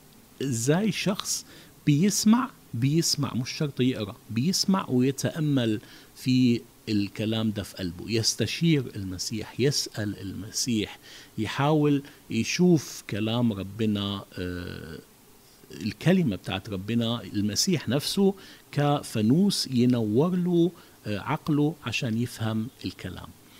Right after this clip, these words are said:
فمفيش، مفيش أحسن مثال غير العذراء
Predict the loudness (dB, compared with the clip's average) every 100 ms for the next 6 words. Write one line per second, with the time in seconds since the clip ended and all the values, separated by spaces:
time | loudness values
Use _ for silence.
0 | -20 -20 -10 -2 0 -2 -6 -10 -12 -14
1 | -16 -18 -20 -20 -12 -2 -2 2 2 2
2 | -2 -6 -2 -2 -2 -2 -6 -4 -4 -4
3 | -2 -2 0 0 -2 -2 -2 -2 -2